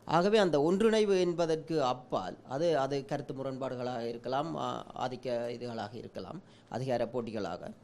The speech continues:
ஆனால் அந்த இடத்திலே நாங்கள் தொண்டு நிறுவனங்கள் என்னை, என்னுடைய பார்வையிலே நான் அங்கே, அஹ், ஊடகத்துறை என்ற ரீதியிலும் அந்த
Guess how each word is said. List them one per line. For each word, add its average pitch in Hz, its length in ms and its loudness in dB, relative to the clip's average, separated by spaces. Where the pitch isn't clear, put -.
ஆனால் 165 300 6
அந்த 180 240 6
இடத்திலே 196 380 4
நாங்கள் 202 420 4
தொண்டு 233 200 4
நிறுவனங்கள் 202 600 6
என்னை, 220 360 6
என்னுடைய 214 480 4
பார்வையிலே 151 520 0
நான் 156 260 0
அங்கே, 147 240 0
அஹ், 120 300 -4
ஊடகத்துறை 156 580 -2
என்ற 131 220 -4
ரீதியிலும் 123 540 -6
அந்த 127 100 -4